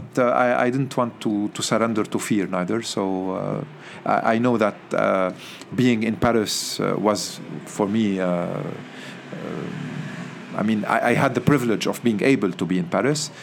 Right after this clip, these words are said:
uh, and I'm working here now. Uh, and since two thousand and eleven, um, I, I felt very much concerned and very much,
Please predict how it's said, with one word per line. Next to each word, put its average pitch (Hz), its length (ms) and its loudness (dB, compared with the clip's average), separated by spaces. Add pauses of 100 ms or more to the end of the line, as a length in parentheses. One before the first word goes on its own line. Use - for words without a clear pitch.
(300)
uh, 101 240 2
and 101 440 2
I'm 101 180 4
working 117 380 4
here 110 240 4
now. 104 560 4
Uh, 92 480 2
and 107 260 2
since 127 240 0
two 120 140 -2
thousand 117 240 4
and 110 160 2
eleven, 117 560 4 (420)
um, 107 540 0
I, 107 260 4
I 104 120 2
felt 104 280 0
very 120 220 4
much 113 260 0
concerned 117 760 2
and 107 180 2
very 107 140 4
much, - 600 -2